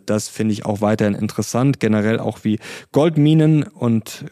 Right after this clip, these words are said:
Co. Da haben wir ja vor ein paar Wochen euch folgende Werte mal vorgestellt und die sind auch wirklich sehr, sehr gut gelaufen. Hier seht ihr es, Barrick Mining,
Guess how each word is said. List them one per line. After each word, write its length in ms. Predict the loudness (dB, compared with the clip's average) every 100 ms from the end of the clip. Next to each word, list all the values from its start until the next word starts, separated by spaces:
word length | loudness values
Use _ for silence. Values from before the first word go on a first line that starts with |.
| _
Co. 340 | 0 2 0
Da 200 | -2 -2
haben 160 | 0 0
wir 100 | 0
ja 360 | 0 0 -2 -6
vor 260 | -8 -4 -4
ein 120 | -2
paar 160 | 0
Wochen 240 | 0 -2 -4
euch 300 | -4 -4 -8
folgende 420 | -2 0 2 2
Werte 200 | 0 0
mal 220 | 0 -2
vorgestellt 640 | -4 -2 0 0 0 0 0
und 360 | -2 -4 -4
die 80 | -4
sind 180 | -2 -2
auch 180 | -4 -4
wirklich 400 | -4 -2 -4 -6
sehr, 320 | -16 -12 -4
sehr 100 | -2
gut 160 | 0 0
gelaufen. 420 | 0 2 2 0
Hier 120 | 0
seht 180 | 0 0
ihr 80 | 0
es, 140 | -2 -6 -16 -18 -14 0
Barrick 320 | 4 4 4
Mining, 640 | 2 4 4 4 2